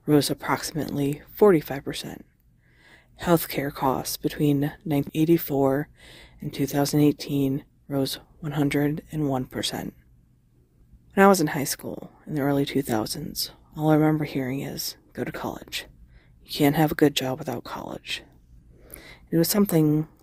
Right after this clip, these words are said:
that was thrust in our faces. Yet a good degree doesn't guarantee you a job. There are three point three million bachelor's degree holders in poverty,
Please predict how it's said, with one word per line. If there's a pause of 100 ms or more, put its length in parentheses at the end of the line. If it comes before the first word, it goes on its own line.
that
was
thrust
in
our
faces. (840)
Yet
a
good (300)
degree
doesn't
guarantee
you
a
job. (1160)
There
are
three
point
three
million (180)
bachelor's
degree
holders
in
poverty,